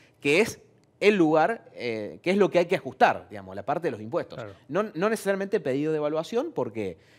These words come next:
Speaker 1: eh, de nuevo, es el sector que menos la necesita.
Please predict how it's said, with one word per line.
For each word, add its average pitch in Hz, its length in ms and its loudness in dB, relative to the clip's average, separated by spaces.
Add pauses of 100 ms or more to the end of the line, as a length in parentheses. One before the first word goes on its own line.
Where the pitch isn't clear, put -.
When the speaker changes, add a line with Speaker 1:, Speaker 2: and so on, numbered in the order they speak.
(180)
Speaker 1:
eh, 117 260 -6
de 123 140 -6
nuevo, 110 240 -4 (160)
es 139 100 -2
el 143 60 -2
sector 151 300 -4
que 160 80 0
menos 156 200 -2
la 120 80 -2
necesita. 113 460 -12